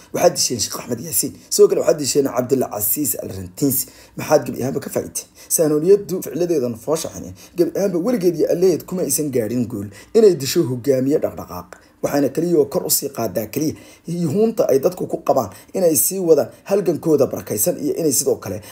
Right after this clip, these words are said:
aanu anaguna sii wadno haddaan nahnay Turkiga inaanu taageerno, ayuu yidhi Falastiiniyiinta.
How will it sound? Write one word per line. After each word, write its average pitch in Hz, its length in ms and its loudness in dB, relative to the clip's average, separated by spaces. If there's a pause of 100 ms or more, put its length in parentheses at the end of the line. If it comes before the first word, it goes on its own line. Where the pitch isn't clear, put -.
(140)
aanu 151 160 2
anaguna 170 300 0
sii - 220 -4
wadno 135 260 -2
haddaan 147 260 4
nahnay 120 200 -2
Turkiga 98 400 -6 (240)
inaanu 139 240 0
taageerno, 113 640 -4
ayuu 135 220 0
yidhi 113 180 -6
Falastiiniyiinta. 101 540 -6